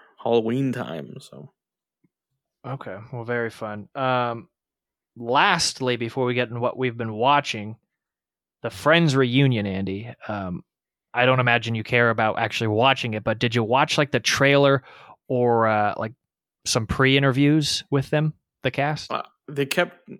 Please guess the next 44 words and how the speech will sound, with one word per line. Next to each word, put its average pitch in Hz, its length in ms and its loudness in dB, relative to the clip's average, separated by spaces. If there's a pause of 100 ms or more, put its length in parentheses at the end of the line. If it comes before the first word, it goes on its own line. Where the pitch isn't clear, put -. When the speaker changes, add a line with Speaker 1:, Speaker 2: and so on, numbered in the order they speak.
Speaker 1:
I 131 120 2
didn't 151 160 2
see, 127 260 2
like, 104 220 2
the 98 120 -2
interview 104 300 -2
things. 104 300 -2
I 117 80 2
saw, 113 500 4
'cause 107 300 -6
they, 110 60 2
it - 240 -6
was, 107 200 -6 (240)
they 104 80 0
were 104 80 2
showing 104 300 0
ads 98 280 -2
for 101 300 -4
it - 160 -10
on 101 300 -6
the, 101 260 -10 (120)
during 101 200 -2
the 101 60 -8
basketball 104 420 -4
games, 117 480 -2
Speaker 2:
Mm-hmm. 110 420 -2 (200)
Speaker 1:
'cause 101 160 -6
it's - 320 -10 (160)
Turner 107 520 -4 (140)
stuff, - 480 -4 (640)
uh, 95 180 -6
where 104 160 0
it's - 80 -4
just, - 180 -4
like, 104 200 0
them 104 400 0 (840)
walking 117 540 0
and 107 120 -2
then, 104 200 -2
like, 101 280 -2
with 101 120 -4
their 98 80 0
backs 98 420 -2
turned, 135 460 -2